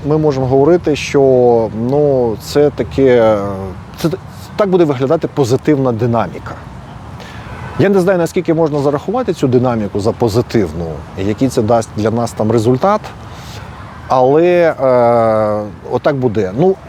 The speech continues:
що ще? Звичайно, це, м, поступове переда-, постачання нам зброї. Причому, е,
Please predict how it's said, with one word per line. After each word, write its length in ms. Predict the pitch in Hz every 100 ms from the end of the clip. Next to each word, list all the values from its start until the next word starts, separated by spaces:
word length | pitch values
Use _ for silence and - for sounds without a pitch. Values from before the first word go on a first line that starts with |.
| - -
що 220 | - 180
ще? 500 | 160 - 214 240 240 226 - - -
Звичайно, 680 | 110 131 - 175 185 160 131
це, 540 | - - 139 139 135 127 123 117
м, 80 | 107 104 101 101 98 98 95 95 95 95 - -
поступове 440 | - - 151 180
переда-, 420 | 135 123 107 120 110 101 92 87 - - - 92 -
постачання 480 | 131 - - 143 127
нам 180 | 120 117
зброї. 440 | 95 120 120 82 69 - - - - - - -
Причому, 680 | 127 123 185 196 175 156 151
е, 340 | 135 127 120